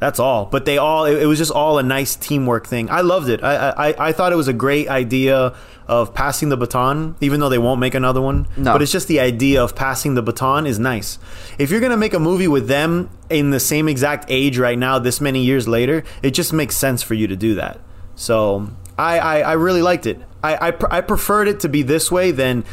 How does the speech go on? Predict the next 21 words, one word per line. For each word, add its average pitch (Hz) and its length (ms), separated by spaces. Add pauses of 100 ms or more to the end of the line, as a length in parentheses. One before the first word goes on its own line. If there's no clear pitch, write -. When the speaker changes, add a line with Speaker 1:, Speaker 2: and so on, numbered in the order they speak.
(160)
Speaker 1:
them 120 800 (540)
being 143 360
the 131 80
ones 139 440
and 139 120
then 127 80
the 120 80
daughters 123 400
just 117 200
helped. 113 280
I'm 156 80
like, 202 180
"No, 240 320
I 180 100
kinda 196 240
like 185 180
the 165 120
idea 135 400
of 123 300 (320)
the 123 180
lineage." 123 840